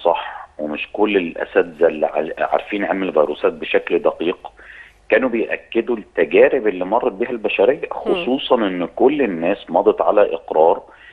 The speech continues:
Speaker 1: إن
Speaker 2: كله
Speaker 1: وجبة
Speaker 2: على
Speaker 1: التطعيم على
Speaker 2: مسؤوليته.
Speaker 1: مسؤوليتي.
Speaker 2: بالظبط، آه.
Speaker 1: بدون أي تحمل لأي حاجة سواء من الشركات أو من الحكومات، فده أمر فرض على شعوب الأرض مش في دولة بعينها.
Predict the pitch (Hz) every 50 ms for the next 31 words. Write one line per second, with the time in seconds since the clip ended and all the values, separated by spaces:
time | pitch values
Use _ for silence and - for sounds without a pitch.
0 | _ _ _ - - - - 233 - 254 254 233 226 233 220 - - - 208 220
1 | 226 - - - 247 - - - - 135 185 269 - - - - - _ _ 214
2 | 208 208 202 190 226 262 320 - - - - - - 202 220 - - _ _ -
3 | - - - - - - - _ _ 76 80 - - 113 123 - 104 117 131 135
4 | 147 143 - - - - - 139 143 139 127 107 90 85 78 78 76 76 - 110
5 | 123 131 131 123 - - - 90 95 92 87 98 92 90 - - 80 82 90 -
6 | - 87 107 123 143 156 - - - 110 87 107 - - 107 113 135 - - -
7 | 110 120 123 120 123 120 117 - - - - - - - 143 175 - - - -
8 | 87 - - 117 135 156 160 139 113 107 - - 135 139 143 117 104 90 76 90
9 | 92 90 90 - - 90 82 117 143 160 151 147 123 - - - 90 - - 107
10 | - - - - - _ _ _ _ _ - - - - - 90 - 110 123 131
11 | 127 117 98 101 127 196 - -